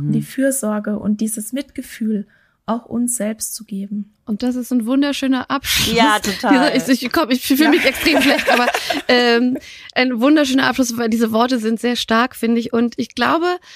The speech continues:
Speaker 2: ähm, es geht nicht nur mir so und Vrenchen so, dieses Gespräch hat Lust gemacht auf mehr.
Speaker 3: Voll.
Speaker 2: Dementsprechend geht in die Shownotes, Instagram-Account, Webseite, Podcast, das Buch, Gesundheit kennt kein Gewicht,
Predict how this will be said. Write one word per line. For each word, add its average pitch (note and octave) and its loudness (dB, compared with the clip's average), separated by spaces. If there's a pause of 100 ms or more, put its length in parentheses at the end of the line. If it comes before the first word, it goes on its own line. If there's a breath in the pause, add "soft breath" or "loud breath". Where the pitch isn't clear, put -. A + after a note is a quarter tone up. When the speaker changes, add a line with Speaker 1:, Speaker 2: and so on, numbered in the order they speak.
(320 loud breath)
Speaker 2:
ähm, B3 2
es C#4 -4
geht A#3+ -2
nicht C#4 4
nur C#4 2
mir C4 2
so B3 -4
und A#3 -2
Vrenchen B3+ 0
so, A#3 -4 (440 loud breath)
dieses C4 0
Gespräch B3 -2
hat A3+ -4
Lust A#3 -4
gemacht B3+ -2
auf G#3+ -4
mehr. A#3 4
Speaker 3:
Voll. G#3 -2 (340 loud breath)
Speaker 2:
Dementsprechend B3+ 2
geht D4 2
in C#4+ 4
die C#4 4
Shownotes, A3+ 2 (220)
Instagram-Account, G#3 0
Webseite, G#3+ 0
Podcast, G#3+ -2
das A3 2
Buch, B3 4
Gesundheit C4 0
kennt A#3 -4
kein A3 -2
Gewicht, A3+ -2